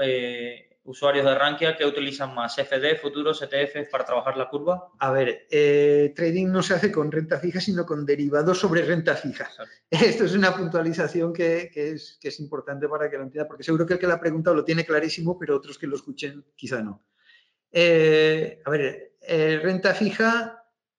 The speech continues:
Speaker 2: aquí ya depende de las perspectivas que tenga cada uno. Yo personalmente, si voy a hacer trading, pues me cogería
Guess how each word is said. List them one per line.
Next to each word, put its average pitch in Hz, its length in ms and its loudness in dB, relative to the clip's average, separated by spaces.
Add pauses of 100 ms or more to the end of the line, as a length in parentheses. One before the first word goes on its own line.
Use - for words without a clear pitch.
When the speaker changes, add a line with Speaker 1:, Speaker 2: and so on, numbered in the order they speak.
(200)
Speaker 2:
aquí 160 260 -2
ya 196 100 4
depende 196 340 2
de 208 60 6
las 208 140 2
perspectivas 185 440 0
que 190 100 0
tenga 190 240 -2
cada 165 260 4
uno. 135 260 2
Yo 151 160 0
personalmente, 190 580 -2
si 185 120 -2
voy 170 140 0
a 180 40 2
hacer 175 220 -2
trading, 185 540 -2 (360)
pues 147 680 0
me 160 200 -6
cogería 170 800 -2